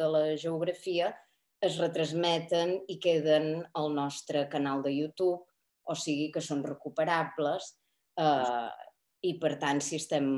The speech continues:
avorrits, ens podem actualitzar mirant tot,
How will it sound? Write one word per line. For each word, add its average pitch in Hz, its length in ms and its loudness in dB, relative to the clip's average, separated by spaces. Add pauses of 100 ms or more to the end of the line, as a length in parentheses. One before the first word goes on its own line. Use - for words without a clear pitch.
avorrits, 151 640 -2
ens 156 240 -6
podem 131 480 -2
actualitzar 143 720 0
mirant 147 320 2
tot, 143 220 -4